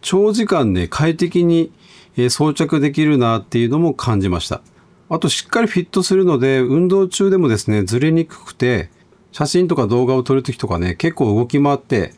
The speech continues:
えー、セッティングする必要があったりするんですけど、そういった時も、えー、ずれずにね、快適に長時間、えー、使えると思います、これは。あ、いいね。ラジコでね、こうやって昔のやつが聞こえるので、あ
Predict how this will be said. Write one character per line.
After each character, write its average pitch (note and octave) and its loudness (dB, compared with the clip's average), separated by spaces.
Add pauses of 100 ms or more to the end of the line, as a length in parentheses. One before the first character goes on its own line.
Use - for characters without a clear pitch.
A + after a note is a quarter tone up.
(300)
え B2 -2
ー、 A2+ -4
セ B2+ -2
ッ A2+ -8
テ C3 -2
ィ B2+ 2
ン - 2
グ B2 2
す B2+ -2
る A#2+ 2
必 - -4
要 A#2+ 0
が G#2 0
あ G2+ -2
っ G2 -8
た G#2 -4
り G2 -2
す - -6
る G#2+ 0
ん F#2+ 0
で D#2 -4
す - -10
け F2+ -4
ど、 E2+ -4
そ - 0
う - 4
い F#3 0
っ - -4
た G3+ 0
時 F#3 -2
も、 E3+ 2
え F#2+ -2
ー、 E2+ -4
ず G#2+ 0
れ E3+ 2
ず C3+ 0
に D#2+ -2
ね、 G2 -4 (320)
快 C#3 -2
適 C#3 -2
に C#3+ 0
長 C#3 0
時 C3 -2
間、 F#2+ -6
え - -6
ー、 F#2+ -4
使 - -6
え G#2 -2
る G2+ -2
と G2 -6
思 E2+ -4
い - -6
ま D2 -8
す、 - -16
こ - -10
れ E2 -6
は。 D2 -8 (800)
あ、 A2+ -6
い G#2 -2
い - -2
ね。 F2 -6 (420)
ラ D#3+ -2
ジ E3+ -8
コ D#3+ -2
で A#2+ -2
ね、 F#2+ -2
こ B2 -4
う B2 0
や - -2
っ A#2+ -12
て A#2+ -4 (480)
昔 C3+ -2
の D3 2
や D3 -2
つ D3 -4
が C#3+ -2
聞 - -16
こ C#3+ 2
え C#3+ 0
る C3+ 0
の G2+ 0
で、 E2+ -4 (240)
あ D3 -2